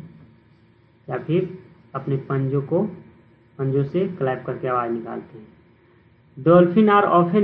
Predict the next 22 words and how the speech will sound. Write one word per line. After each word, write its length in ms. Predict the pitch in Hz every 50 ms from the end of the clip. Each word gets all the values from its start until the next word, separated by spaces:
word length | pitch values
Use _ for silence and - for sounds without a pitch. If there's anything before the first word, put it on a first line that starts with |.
| 185 151
very 300 | 151 165 175 196 180 156
helpful, 600 | 170 165 156 151 - - - 113 107 107 113 117
Dolphin 800 | 131 131 135 135 135 135 135 - - 175 185 196 196 202 208 208 - - _ - - _ _ _ _ _ - -
हैं, 500 | 147 156 165 165 156 139 120 110 - 123
आर 220 | 127 131 135 139
मतलब 280 | 135 131 139 135 127 -
हैं, 280 | 143 139 135 135 156 156
often 380 | 147 143 139 143 - 175 170 165
माने 320 | 156 156 156 175 214 220 - - - - - _ _ _ _ _ _ _ _ _ _ _ _ _ _ _ _ _ _ _ _ _ _ -
हमेशा, 680 | 135 135 147 151 143 143 - 170 - 147 214 - - - - - _ _ _ _ - 147
very 420 | 131 113 127 135 151 175 185 190
helpful 600 | 156 143 147 156 156 151 - - - - - 113 - - - _ _ -
माने 380 | 143 135 147 165 190 220 233 226 - - - - - - -
हमेशा 380 | 139 143 151 151 - 185 196 196
तो 340 | 196 - 185 180 - - - - - - _ - - _ - - 160
बहुत 360 | 135 135 143 165 175 170 180
ही 60 | 180
helpful 440 | 156 156 156 156 156 - 185 180 151
हैं, 360 | 131 123 117 113 - - - - - - _ _ _ _ _ _ _ _ _ 139
often 160 | 139 139 156
माने 300 | 151 151 151 165 208 -
अक्सर 520 | 151 143 139 - - 165 180 170 175 -